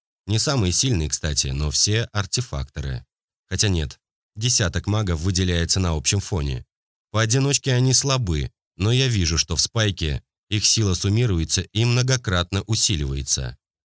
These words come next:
Это боевые группы. Я читал о чём-то подобном, но там вроде говорилось, что для артефакторов подобная методика усиления не подходит.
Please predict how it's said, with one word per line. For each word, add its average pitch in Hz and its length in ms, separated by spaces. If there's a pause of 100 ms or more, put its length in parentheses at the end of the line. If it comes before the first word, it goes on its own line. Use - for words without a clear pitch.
(120)
Это 98 320
боевые 101 500
группы. 73 600 (720)
Я 120 180
читал 135 320
о 95 80
чём-то 101 280
подобном, 76 600 (320)
но 95 180
там 117 220
вроде 101 240
говорилось, 87 480
что - 240
для 82 240
артефакторов 95 920 (280)
подобная 127 460
методика 127 520
усиления 110 520
не 113 140
подходит. 101 580